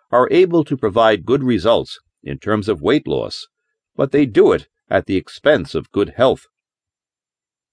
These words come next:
Doing a simple body composition analysis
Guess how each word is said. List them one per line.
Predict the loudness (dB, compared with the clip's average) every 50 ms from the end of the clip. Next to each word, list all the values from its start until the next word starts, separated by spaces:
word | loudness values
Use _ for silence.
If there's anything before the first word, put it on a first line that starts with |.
| _ _ _ _ _ _ _ _ _ _ _ _
Doing | 0 2 2 2 2 0
a | -2
simple | -4 -4 -4 -4 -4 -2 0 0 0 0
body | 0 2 2 2 2 0 -2
composition | -2 -2 -4 -2 -2 -4 -2 -2 -2 -2 -2 -2 -2
analysis | 0 0 0 0 0 0 -2 -2 -2 -2 -2 -4